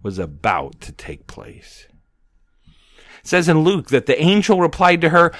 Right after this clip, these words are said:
"The Holy Spirit will come upon you, and the power of the Most High will overshadow you. Therefore, the Holy One to be born will be called the Son of God." Luke one, verse thirty-five. What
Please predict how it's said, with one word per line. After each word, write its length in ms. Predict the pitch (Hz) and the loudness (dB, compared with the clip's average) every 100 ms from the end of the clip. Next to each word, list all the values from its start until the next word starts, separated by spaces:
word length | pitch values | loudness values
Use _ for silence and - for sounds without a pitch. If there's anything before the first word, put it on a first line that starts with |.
| - - | -20 -4
"The 140 | 147 | 0
Holy 440 | 139 196 226 240 233 | 2 6 6 6 2
Spirit 480 | - - 202 214 185 | -2 -2 2 4 2
will 120 | 180 | -2
come 260 | - 202 | -2 -2
upon 460 | 190 - 185 185 190 | -2 -2 0 0 0
you, 100 | 165 | 0
and 140 | 143 | 0
the 40 | 131 | -2
power 400 | - 175 185 196 | -2 2 4 4
of 80 | 170 | 2
the 60 | |
Most 300 | 170 175 - | 0 0 -2
High 260 | - 170 175 | -2 0 2
will 140 | 165 | 2
overshadow 720 | 156 160 156 - 156 160 165 | 2 2 -2 0 0 0 -2
you. 360 | 156 127 113 98 - - - | -2 -2 -2 -2 -8 -20 -8
Therefore, 600 | 113 160 202 - 196 175 | 2 4 4 2 4 6
the 100 | 147 | 4
Holy 320 | 123 175 202 | 2 2 2
One 200 | 202 185 | 0 0
to 40 | 165 | 0
be 140 | 143 | -4
born 420 | 107 151 165 175 | -2 2 2 2
will 140 | 160 135 | 0 0
be 140 | 110 | -2
called 640 | - - 165 160 170 160 117 | -10 -2 2 4 2 0 -4
the 100 | 98 | -8
Son 680 | - - 151 160 170 165 - - | -8 -2 0 2 0 -6 -12 -2
of 580 | 143 151 151 143 - - | 2 2 0 -4 -14 -4
God." 600 | 120 101 85 71 69 95 | 0 0 -2 -6 -10 -10
Luke 280 | 101 87 | -10 -10
one, 440 | 98 104 117 131 117 | -8 -6 -6 -8 -10
verse 240 | 101 - | -10 -12
thirty-five. 960 | - 90 104 - 73 60 - - _ _ _ _ _ _ _ _ _ _ _ _ _ _ - | -14 -14 -14 -14 -14 -14 -16 -20 _ _ _ _ _ _ _ _ _ _ _ _ _ _ -14
What 800 | 196 339 349 285 175 - - | -6 -2 2 4 2 -4 -16